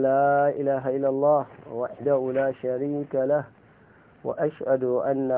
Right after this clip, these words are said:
محمدا عبده ورسوله. أما بعد، فإن أصدق الحديث كلام الله، وأحسن الهدي هدي محمد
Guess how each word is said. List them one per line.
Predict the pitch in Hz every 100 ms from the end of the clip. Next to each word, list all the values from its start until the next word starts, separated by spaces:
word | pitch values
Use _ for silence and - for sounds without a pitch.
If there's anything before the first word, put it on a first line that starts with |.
| 123
محمدا | 120 123 - 139 135 120 117
عبده | 92 135 131 135 123 135 147 151
ورسوله. | 139 135 127 - 147 131 107 104 107 101 - - - _ _ _ _ _
أما | - 143 139 135
بعد، | 131 131 127 123 143 156 -
فإن | 135 131 143 135
أصدق | 135 123 135 131
الحديث | 131 - - 131 135 131
كلام | 131 131 135 135 127
الله، | 123 123 135 139 127 - - - - - -
وأحسن | 123 - 147 - - 143 143
الهدي | 135 123 110 139 127 123 113
هدي | 131 139 135
محمد | 127 123 - 139 131 123 123 123